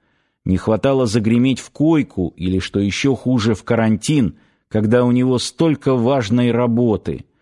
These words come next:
Вылечится на базе, когда они доплывут. Осталось потерпеть совсем немного.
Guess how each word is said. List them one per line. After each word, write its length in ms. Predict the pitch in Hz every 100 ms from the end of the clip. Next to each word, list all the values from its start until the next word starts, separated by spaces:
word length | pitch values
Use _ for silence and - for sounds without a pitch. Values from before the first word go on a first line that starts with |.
| _ _ _
Вылечится 760 | 135 214 233 147 113 107 - 107
на 180 | 110
базе, 500 | 110 117 147 135 101
когда 400 | - 104 101 127
они 160 | 123 123
доплывут. 760 | 117 - 120 123 131 113 85 _ _ _
Осталось 500 | 101 - 131 127 117
потерпеть 580 | 127 120 131 - 151 113
совсем 480 | 120 113 143 135 131
немного. 640 | 135 139 143 104 85 -